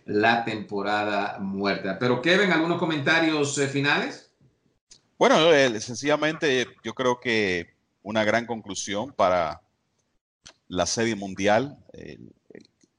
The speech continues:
Speaker 2: así como los Astros eran los favoritos por consenso, yo creo que los Nacionales de, de Washington hicieron todo lo necesario para llegar, eh, al Clásico y, y demostraron,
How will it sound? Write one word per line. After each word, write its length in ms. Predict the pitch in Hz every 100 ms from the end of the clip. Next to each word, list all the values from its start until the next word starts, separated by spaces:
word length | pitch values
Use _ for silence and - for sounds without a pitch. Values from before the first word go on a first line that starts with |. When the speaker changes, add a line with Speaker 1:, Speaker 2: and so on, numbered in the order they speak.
| -
Speaker 2:
así 320 | 92 - 117
como 560 | 127 120 113 107 98 -
los 220 | 98 -
Astros 340 | 110 - 110
eran 220 | 110 110 101
los 120 | 101
favoritos 460 | 107 95 104 113
por 160 | 104 101
consenso, 460 | 95 92 101 113 104
yo 140 | 95
creo 180 | 104 101
que 80 | 95
los 100 | 95
Nacionales 1200 | 90 92 92 101 95 - - - - - - _
de, 520 | _ - 98 90 87 -
de 80 | 90
Washington 600 | 87 101 107 110 110 98
hicieron 340 | - 98 92
todo 200 | 98 101
lo 60 | 98
necesario 540 | 98 - 101 101 98
para 180 | 92 87
llegar, 640 | 85 82 87 95 113 - _ _ _ _
eh, 220 | 90 90 71
al 160 | 90
Clásico 640 | - 101 127 165 - 170 - _
y, 340 | 113 107 104 -
y 40 | 110
demostraron, 1000 | 113 104 - 113 127 160 175 147 87